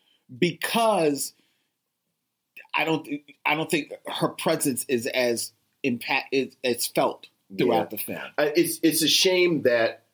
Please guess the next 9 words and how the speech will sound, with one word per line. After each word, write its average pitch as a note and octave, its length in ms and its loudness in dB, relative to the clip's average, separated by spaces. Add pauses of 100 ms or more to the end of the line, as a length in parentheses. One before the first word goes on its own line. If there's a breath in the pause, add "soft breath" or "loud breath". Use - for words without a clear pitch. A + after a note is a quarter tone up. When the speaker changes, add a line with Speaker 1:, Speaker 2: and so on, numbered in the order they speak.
(340)
Speaker 2:
from, A2 300 2
from G2+ 480 -2
all G2 220 4
of F#2 80 -8
the F#2 80 -4
reports, F2+ 680 0 (540)
Daniel B2 380 2
Kaluuya's G2+ 520 0
schedule G#2+ 600 0